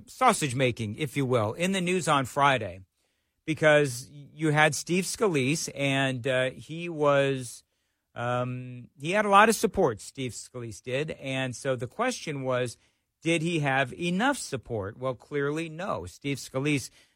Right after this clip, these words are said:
did not have enough support for, um, a straight vote. However, uh, you did have a lot of Republicans,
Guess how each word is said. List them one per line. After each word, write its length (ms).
did 220
not 300
have 300
enough 280
support 600
for, 640
um, 460
a 100
straight 380
vote. 500
However, 840
uh, 60
you 200
did 260
have 320
a 120
lot 360
of 160
Republicans, 840